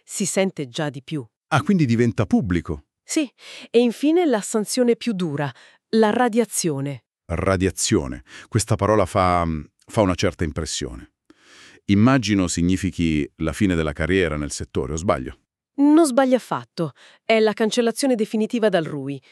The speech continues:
Speaker 1: Significa che non si può più operare come intermediario. Mai più.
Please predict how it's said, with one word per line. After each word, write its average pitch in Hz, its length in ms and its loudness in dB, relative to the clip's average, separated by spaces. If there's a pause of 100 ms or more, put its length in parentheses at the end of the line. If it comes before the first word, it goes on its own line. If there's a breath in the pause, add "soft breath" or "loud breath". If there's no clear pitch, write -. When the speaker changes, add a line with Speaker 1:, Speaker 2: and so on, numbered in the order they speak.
(280 soft breath)
Speaker 1:
Significa 262 580 2
che 233 120 0
non 226 140 2
si 226 140 -6
può 247 180 2
più 254 240 0
operare 214 440 2
come 180 200 -2
intermediario. 143 840 -6 (420)
Mai 220 360 2
più. 147 260 -8